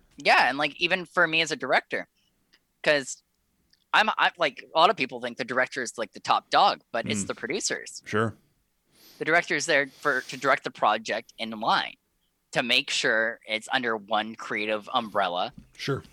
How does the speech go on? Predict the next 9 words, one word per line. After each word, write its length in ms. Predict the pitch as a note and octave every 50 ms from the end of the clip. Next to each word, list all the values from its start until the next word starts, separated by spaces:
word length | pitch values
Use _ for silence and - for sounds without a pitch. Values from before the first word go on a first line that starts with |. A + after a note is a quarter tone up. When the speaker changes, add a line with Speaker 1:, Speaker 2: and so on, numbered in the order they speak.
| _ _ _ _ _ - - _ _
Speaker 1:
And 220 | A#2 A2+ G#2+ G#2+ G#2
just, 220 | A2+ G#2 - - _
you 100 | A2+ G2+
know, 160 | F#2 F2 G#2+ - _ _ -
spearhead 520 | - - - - D3+ D3 C3 D#3+ D3 C3+
the 100 | C3 B2+
operation 720 | B2 C3 - - B2+ A#2 A#2 A2+ A2 - - B2 A2+ A2 A2
and, 400 | G#2+ G#2 G#2 G2+ G2+ G2+ F#2+ -
uh, 240 | G2+ G2 F#2+ F#2+